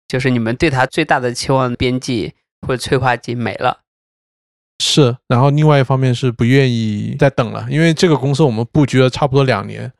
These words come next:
Speaker 2: 发现一些更好的机会嘛，那我们就决定 move on 下一个了。
Speaker 1: 还有其他的吗？就是你觉得是比较有代表性的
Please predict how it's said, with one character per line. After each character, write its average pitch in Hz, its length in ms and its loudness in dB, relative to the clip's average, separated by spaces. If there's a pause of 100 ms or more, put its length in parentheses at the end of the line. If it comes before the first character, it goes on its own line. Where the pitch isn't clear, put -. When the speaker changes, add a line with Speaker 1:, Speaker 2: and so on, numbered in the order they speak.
(140)
Speaker 2:
发 123 140 0
现 127 120 0
一 123 40 0
些 127 80 0
更 123 180 -4
好 104 140 -6
的 107 80 -6
机 - 160 -4
会 127 160 0
嘛， 107 180 -4
那 123 100 0
我 110 60 0
们 104 140 -4
就 110 80 -6
决 104 180 -6
定 104 260 -6 (340)
move 131 280 4
on 113 320 0
下 110 240 -2
一 101 40 -8
个 113 160 -8
了。 113 100 -10 (1120)
Speaker 1:
还 165 140 0
有 170 60 2
其 143 200 -4
他 135 200 -2
的 139 140 -2
吗？ 123 160 -8 (360)
就 131 120 -6
是 131 120 -6
你 120 120 -8
觉 123 140 -6
得 131 120 -4
是 131 160 -4
比 135 120 -4
较 135 60 2
有 123 120 0
代 160 180 0
表 127 200 -4
性 131 260 -10
的 127 220 -10